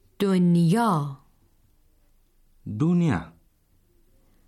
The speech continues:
Speaker 1: همهٔ مردم دنیا.
Speaker 2: دکان متانن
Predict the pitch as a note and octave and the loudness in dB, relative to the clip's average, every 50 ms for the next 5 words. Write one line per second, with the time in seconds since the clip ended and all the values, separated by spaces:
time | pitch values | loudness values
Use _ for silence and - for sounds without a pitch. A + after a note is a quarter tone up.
0 | _ _ _ - - - G#3 A#3 B3 A#3+ C4 D#4 E4+ E4 A#3+ F#3+ G3+ A3+ A3+ A3+ | _ _ _ -20 -10 -4 -2 -2 0 2 2 2 2 2 2 2 0 0 2 2
1 | G#3+ G#3 G3+ F#3+ F3+ E3 E3 F3 E3 F3 E3+ D#3+ D#3+ D#3 D#3 D3+ C#3 C#3+ E3+ E3 | 2 2 2 2 2 0 0 0 0 0 2 2 2 2 2 2 2 0 0 2
2 | D#3+ D#3+ D#3 D3+ F3 E3+ D3+ C3 B2+ C#3 D3+ - _ _ _ _ _ _ _ _ | 2 2 2 2 2 2 0 0 -4 -6 -10 -16 _ _ _ _ _ _ _ _
3 | _ _ _ _ _ _ _ _ _ _ _ _ _ _ _ _ _ _ _ _ | _ _ _ _ _ _ _ _ _ _ _ _ _ _ _ _ _ _ _ _
4 | _ B2+ A#2+ C#3+ G3 G3+ - F#3 F#3 F3 F3 E3+ E3+ - C#3 D#3 - - D3 B2 | _ -8 -6 -4 -4 -4 -2 0 0 0 0 -2 -2 -4 -4 -4 -2 -2 -2 -2
5 | A2 A2 G#2+ G#2+ G#2 | 0 0 0 0 0